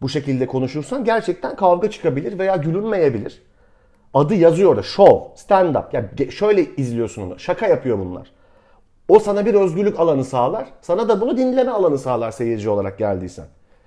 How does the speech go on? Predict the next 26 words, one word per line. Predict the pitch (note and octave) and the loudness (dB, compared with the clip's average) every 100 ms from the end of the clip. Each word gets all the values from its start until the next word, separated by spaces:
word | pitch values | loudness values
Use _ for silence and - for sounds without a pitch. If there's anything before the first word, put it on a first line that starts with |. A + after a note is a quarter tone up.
| _ _ _ - | _ _ _ -4
Ve | A#3 | -2
düşünürüz | G3+ A#3 A#3 F#3+ A#2 B2+ | -2 -2 0 0 0 2
böylelikle. | A#2+ G2+ - G2 | 2 0 -8 -6
Güleriz, | C#3+ A3+ A3 G3+ E3 | -2 2 2 0 -4
düşünürüz, | F#3+ G3+ F#3+ F#3+ F3+ E3+ - G3+ | -6 -6 -4 -2 -2 -2 -8 -4
belki | G3+ F3+ | -2 -2
kahkaha | F#3+ F3+ F3+ F#3+ | -4 -4 -4 -4
atarız, | F3 E3+ E3+ | -4 -6 -4
belki | G#3 F#3+ - | -4 -6 -10
kızarız, | F3+ F#3 F3+ F3+ | -4 -2 -2 -4
sinirleniriz. | F#3 G3 F#3 F#3+ G#3+ - - _ _ _ - | -6 -2 -2 -2 -6 -14 -20 _ _ _ 0
Ama | D3+ G3 | 2 2
bize | F3+ G3+ | 0 0
bir | G3+ | 0
etkisi | F#3+ F#3 - | 0 -4 -4
olur | G3 G3 G#3 | 0 2 2
ve | A3 | 4
öyle | G3+ F3+ | 4 2
çıkarız | - D#3 A#2 G2+ | -2 -6 -4 -6
o | |
salondan. | G2 G2 F#2+ F2 - _ _ _ _ _ _ _ _ _ _ _ _ _ _ _ _ _ _ _ _ _ _ _ _ _ _ _ _ _ _ _ _ _ _ _ - - _ _ _ _ _ - | -8 -8 -8 -10 -14 _ _ _ _ _ _ _ _ _ _ _ _ _ _ _ _ _ _ _ _ _ _ _ _ _ _ _ _ _ _ _ _ _ _ _ -20 -20 _ _ _ _ _ -12
Bu | C#3+ | -4
sanat | F3 G3 G3+ | -2 0 0
dalının | F#3 G3+ G#3 F#3+ | 0 2 0 0
özü | D3+ D#3 A3 | 0 2 2
budur. | D3+ F#2+ | 0 -2